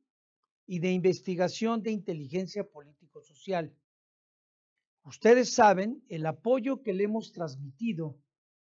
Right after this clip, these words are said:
al presidente, al licenciado Andrés Manuel López Obrador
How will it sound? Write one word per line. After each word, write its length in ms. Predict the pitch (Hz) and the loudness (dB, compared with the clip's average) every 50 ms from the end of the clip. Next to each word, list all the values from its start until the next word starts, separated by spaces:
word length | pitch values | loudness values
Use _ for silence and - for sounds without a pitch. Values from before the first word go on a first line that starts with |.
| _ _ _ _ _ _ _ _ _ _ _ - | _ _ _ _ _ _ _ _ _ _ _ -2
al 200 | - 190 185 143 | 0 0 0 2
presidente, 800 | - 196 190 180 - - 196 185 165 220 240 254 240 247 277 269 | 2 2 2 2 0 -4 -4 -2 0 0 0 0 -2 0 0 0
al 100 | 269 247 | 0 0
licenciado 600 | 233 175 - 196 180 147 - 214 226 233 226 240 | -2 -6 -6 -6 -8 -6 0 2 2 2 2 0
Andrés 340 | 233 220 196 185 170 147 143 | -2 -2 -4 -4 -6 -6 -8
Manuel 360 | 156 151 156 180 202 214 208 | -8 -8 -6 -6 -4 -2 -2
López 360 | 208 202 208 - 208 - - 190 | -4 -4 -2 -4 -6 -4 -2 -4
Obrador 680 | 170 147 151 143 143 156 180 214 240 247 240 - _ | -4 -4 -6 -10 -6 -2 0 0 0 0 -2 -8 _